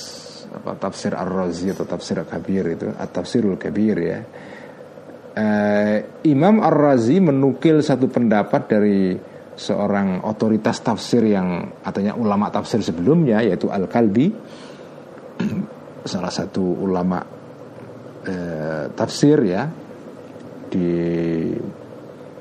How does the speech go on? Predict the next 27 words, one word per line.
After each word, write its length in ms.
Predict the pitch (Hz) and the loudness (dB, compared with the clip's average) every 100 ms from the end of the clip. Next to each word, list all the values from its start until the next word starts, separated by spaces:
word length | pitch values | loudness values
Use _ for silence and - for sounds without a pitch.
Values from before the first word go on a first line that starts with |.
| - - - - - - - | -18 -18 -18 -18 -18 -18 -10
abad 320 | - 87 87 | -6 -2 -4
ketiga 560 | - 92 80 78 85 78 | -4 -2 -4 0 -2 0
mungkin, 400 | 82 - 50 - | -4 -4 -4 -6
ya, 160 | - - | -8 -8
kalau 160 | - 50 | -8 -4
tidak 240 | - - | -4 -4
salah, 240 | - 95 90 | -4 -4 -2
atau 120 | 90 | -4
kedua, 440 | 85 - 107 82 - | -6 0 0 0 -2
ketiga 480 | - - 120 - 82 | -6 -2 -2 -2 -4
mungkin. 400 | 82 - 78 - - - - - | -6 -8 -8 -10 -14 -18 -18 -10
Dan 160 | - 87 | -4 -4
juga 240 | 104 - | -2 0
Muqatil 560 | 98 107 135 131 131 110 | 0 2 2 4 4 4
bin 160 | 107 | 2
Sulaiman, 640 | 107 110 107 113 104 85 71 | 2 4 4 4 2 0 -2
ini 160 | 90 | -2
salah 240 | 101 98 90 | -2 -2 -2
satu 560 | 95 87 - 95 87 - 107 | -4 -6 -2 0 0 -2 -2
ulama 460 | 98 98 98 110 101 | 0 2 2 0 0
yang 180 | 95 | 0
men-, 320 | 95 92 - - | 0 -2 -6 -4
ulama 640 | 113 110 110 113 117 127 - | 0 2 4 2 2 0 -4
penulis 580 | - 120 123 127 131 | -4 0 2 4 2
tafsir 480 | - 123 - 156 135 | 0 -2 0 2 2
paling 400 | - 170 170 147 | 2 2 2 2
awal 400 | 123 135 131 104 | 2 4 6 4